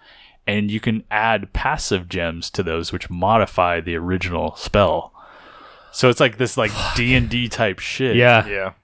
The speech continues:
Speaker 1: Where it's like
Speaker 3: Multi-layered.
Speaker 2: That's some deep
Speaker 1: Yeah.
Speaker 2: fantasy right there.
Speaker 3: Yeah.
Speaker 1: So it's like my fireball can do ice <laughs> damage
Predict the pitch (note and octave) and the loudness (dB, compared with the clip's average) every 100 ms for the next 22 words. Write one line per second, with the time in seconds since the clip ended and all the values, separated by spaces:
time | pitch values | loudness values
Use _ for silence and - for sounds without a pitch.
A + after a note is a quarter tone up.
0 | - G#2 G#2 G2 A#2+ G#2 - - _ - | -8 -4 -2 -2 -2 -4 -6 -16 _ -2
1 | A2 G#2 - G2 F#2+ F#2+ G2 G#2 B2+ B2+ | 2 2 0 -2 -2 -2 -2 0 0 -2
2 | G2+ A#2+ A#2 F#2 C3 B2+ - A#2 A2+ G#2+ | 0 2 4 4 4 4 2 0 2 2
3 | A#2+ A#2 A#2 F#2+ A#2+ A#2+ A2 A2+ - B2 | 4 4 4 2 2 0 2 -2 0 2
4 | B2 B2 A#2 G#2+ A2 A2 A2 - - B2 | 2 2 0 -6 -6 -2 -2 -2 -2 0
5 | A#2 A#2+ G#2 | 2 0 -2